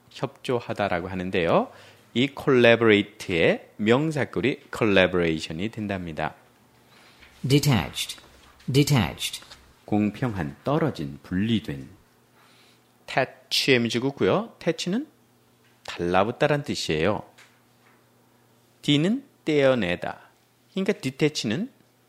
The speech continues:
Speaker 1: 떼어내다라는 뜻이 되겠죠. 왜냐하면 떼어, 달라붙은 걸 떼어내니까.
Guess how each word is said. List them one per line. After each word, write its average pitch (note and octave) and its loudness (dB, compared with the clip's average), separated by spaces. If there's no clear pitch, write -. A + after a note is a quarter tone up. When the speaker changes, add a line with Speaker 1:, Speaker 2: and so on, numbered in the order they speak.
Speaker 1:
떼어내다라는 F#2 -2
뜻이 - -10
되겠죠. F#2+ -8
왜냐하면 G2 -6
떼어, D3 0
달라붙은 G#2+ -2
걸 B2+ -4
떼어내니까. F2 -6